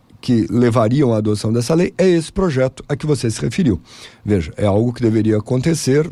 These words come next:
ou ter acontecido desde mil novecentos e noventa e oito. Enfim, com base numa lei como essa, pode ser posta em prática a previsão constitucional da perda do cargo do servidor estável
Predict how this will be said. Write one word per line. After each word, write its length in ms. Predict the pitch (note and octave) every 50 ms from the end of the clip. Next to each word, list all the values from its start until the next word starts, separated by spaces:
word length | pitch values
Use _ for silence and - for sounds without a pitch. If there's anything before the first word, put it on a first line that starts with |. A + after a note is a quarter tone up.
| - -
ou 220 | - - C3 A2+ -
ter 180 | - A#2+ A2+
acontecido 680 | G#2+ - - A#2+ A#2+ D3 D3+ C#3+ - - C#3+ D3+ F3 F#3
desde 800 | C3+ A2 A#2+ C#3+ D3+ C#3+ A#2 G#2+ G#2+ A2+ C3 C#3+ B2 F#2+ - - - - - - -
mil 320 | - - A2+ - G2 G#2 G#2+
novecentos 380 | A#2 A2 G2+ - - A#2 A#2
e 40 | - C#3
noventa 260 | B2+ B2+ C3+ - E3
e 20 |
oito. 360 | C#3 G#2+ F#2+ E2 - - - - _ - - - - - - - - _ -
Enfim, 340 | D#3+ D3+ B2 - G#2+ F#2+ F2 - - - - - - - _
com 200 | - G#3 A3+ G3+
base 320 | C#3 A#2+ A2+ G2+ F#2+ G#2
numa 220 | A2+ B2+ C3 B2 G#2+
lei 180 | G2 F#2 F2
como 320 | G2+ - D#3 D#3+ C#3 A#2 A2+
essa, 360 | C3+ E3 D3+ - - - - - - - - _ _
pode 240 | - E3+ D#3+ D#3+ D#3
ser 120 | - E3
posta 340 | - - - G2+ G2 - -
em 80 | B2+ A2+
prática 560 | - - A2 G#2 G2+ - - - - - - - _
a 220 | - C#3 D#3+ D#3
previsão 460 | - - - C3+ A#2+ A2 G#2 G2+ F#2 F#2
constitucional 680 | - A#2+ A2+ A2 - - D#3 C#3+ C3+ C3+ C#3 D#3+ D#3 - - - - - - _ -
da 340 | G#3 C#3+ C#3+ D#3+ E3 F3 F3 - - _
perda 380 | - F#3+ G3 G3 F3+ D3+ C3+
do 140 | B2 A#2+ A#2
cargo 340 | A#2 - G2+ G2 F#2+ G2 F#2+
do 80 | F#2 F#2
servidor 400 | - - G2+ G2 F#2+ F#2+ F#2+ F2
estável 560 | - - - D3+ C#3 C#3+ C#3 G#2+ F#2 -